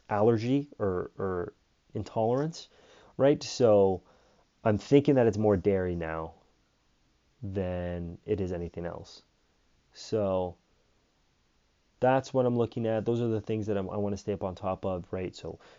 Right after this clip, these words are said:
you know, exercise, weightlifting, my sleep, and my hygiene, and my diet. So those are, like, the four major things, obviously, and I've really put a lot of thought into all of them,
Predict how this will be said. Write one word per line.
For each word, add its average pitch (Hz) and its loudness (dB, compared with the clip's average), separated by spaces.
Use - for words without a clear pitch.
you 95 -6
know, 87 -4
exercise, 104 2
weightlifting, 95 0
my 87 -6
sleep, 117 2
and 98 0
my 87 -4
hygiene, 95 -2
and 98 2
my 90 -2
diet. 87 -2
So - 0
those 135 6
are, 151 10
like, 131 8
the 120 0
four 120 8
major 107 4
things, 104 -2
obviously, 101 -2
and 95 -2
I've 98 -4
really 135 6
put 120 -2
a 117 4
lot 104 6
of 98 -2
thought 101 0
into 95 -6
all 104 2
of 95 -4
them, 98 -6